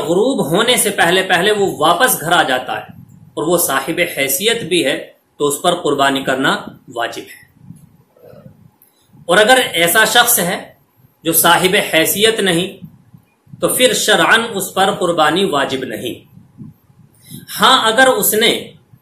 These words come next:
कुर्बानी की नीयत से जानवर खरीदा तो उसी जानवर की कुर्बानी करना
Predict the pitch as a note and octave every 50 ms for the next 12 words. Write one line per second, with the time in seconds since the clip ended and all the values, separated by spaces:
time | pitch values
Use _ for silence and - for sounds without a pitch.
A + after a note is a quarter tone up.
0 | _ _ _ _ - D#3+ E3+ F3 E3+ E3+ F#3+ G3+ A3 B3 C4 C4 C4 A#3+ A3 G#3
1 | G3+ G#3 G3+ G#3 A#3+ G#3+ F3 E3 F3+ F3+ F3+ F3+ G3 F#3+ F#3 - D#3+ D3+ F3+ G3
2 | F3+ E3+ B2 - - - - - - - - - - _ - - _ _ - -
3 | _ _ _ _ - - G#3+ G#3 F3+ E3 E3 - A#3+ B3+ C4+ C#4 - E3+ F3+ F3+
4 | F#3 F3+ F3+ F3+ G#3+ G#3+ G#3 G#3 A3+ A3+ - - F#3 F3 E3+ E3 F3 F3 E3+ E3
5 | - D#3 D#3 D3 D#3+ F#3 G3+